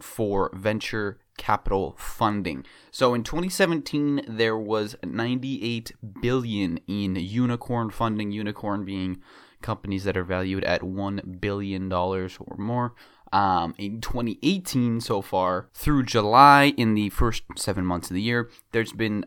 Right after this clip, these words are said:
approximately seventy-three billion in funding, which sets us on pace to hit about, uh, a hundred twenty-five-ish billion. Obviously, that's a projection.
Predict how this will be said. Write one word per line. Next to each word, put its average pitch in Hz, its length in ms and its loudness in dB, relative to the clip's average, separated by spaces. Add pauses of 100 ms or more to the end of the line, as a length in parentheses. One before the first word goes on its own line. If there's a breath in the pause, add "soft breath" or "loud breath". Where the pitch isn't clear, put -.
approximately - 1400 2
seventy-three 101 1300 0 (120)
billion 98 460 2
in 87 140 -4
funding, 120 540 4 (260 loud breath)
which 104 440 0
sets - 360 0
us 101 200 2
on 101 280 -2
pace 101 480 -6 (100)
to - 160 -4
hit 95 400 -2
about, 90 440 2 (760 soft breath)
uh, 82 520 2 (120)
a 90 60 2
hundred 104 420 -2
twenty-five-ish 156 1600 0
billion. 139 480 4
Obviously, 107 360 0
that's 95 180 -2
a - 40 -16
projection. 101 640 -2